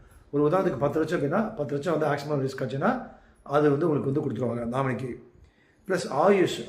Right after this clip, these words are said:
ஆயுர்வேதிக்கு, யுனானி, ஆம், அப்புறம் வந்து, அஹ், சித்தா,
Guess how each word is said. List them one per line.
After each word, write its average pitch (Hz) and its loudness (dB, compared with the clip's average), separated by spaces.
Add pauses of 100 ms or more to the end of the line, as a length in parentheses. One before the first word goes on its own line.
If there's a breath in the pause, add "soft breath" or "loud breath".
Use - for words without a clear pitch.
ஆயுர்வேதிக்கு, 156 2
யுனானி, 156 -2 (380 loud breath)
ஆம், 131 -2
அப்புறம் 131 -8
வந்து, 139 2
அஹ், 120 0
சித்தா, 147 -2